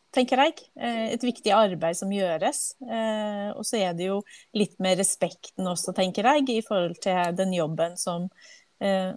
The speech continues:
alle, hva var det du sa, vel hundre tusen, hundre og tjue tusen som har tjenestegjort, eh, internasjonale operasjoner siden,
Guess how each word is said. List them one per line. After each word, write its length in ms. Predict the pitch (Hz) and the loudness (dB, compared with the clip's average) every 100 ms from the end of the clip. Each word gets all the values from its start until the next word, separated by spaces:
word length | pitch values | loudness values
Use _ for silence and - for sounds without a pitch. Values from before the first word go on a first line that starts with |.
| - | 0
alle, 360 | 196 175 175 190 | 2 4 4 6
hva 160 | 247 | 8
var 160 | 233 190 | 8 4
det 140 | 208 | 0
du 80 | 247 | -2
sa, 240 | - 233 | 0 0
vel 280 | 240 208 226 220 | 0 0 -2 -4
hundre 1000 | 254 214 180 165 180 196 196 202 202 202 - | -2 -2 -2 -2 2 4 4 2 2 -2 -4
tusen, 580 | - 190 165 - 214 214 | -4 -2 -2 -2 -2 0
hundre 300 | 220 202 190 | 0 0 -2
og 60 | |
tjue 340 | - 214 175 170 | 0 -2 -2 -2
tusen 420 | 202 165 - 226 | -2 -2 -2 -2
som 160 | 247 247 | 0 2
har 140 | 220 | 2
tjenestegjort, 960 | - 233 175 170 - 170 180 - _ 190 | 2 2 2 -2 -4 -2 -4 -6 _ 0
eh, 240 | 185 175 180 | 2 2 0
internasjonale 640 | 175 165 160 - 170 165 165 | -2 -4 -4 -4 -4 -2 -2
operasjoner 840 | 170 175 160 160 160 165 165 170 - _ _ _ | -2 -4 -2 -4 -4 -4 -4 -6 -10 _ _ _
siden, 600 | - 208 170 170 175 185 | -2 0 4 6 6 4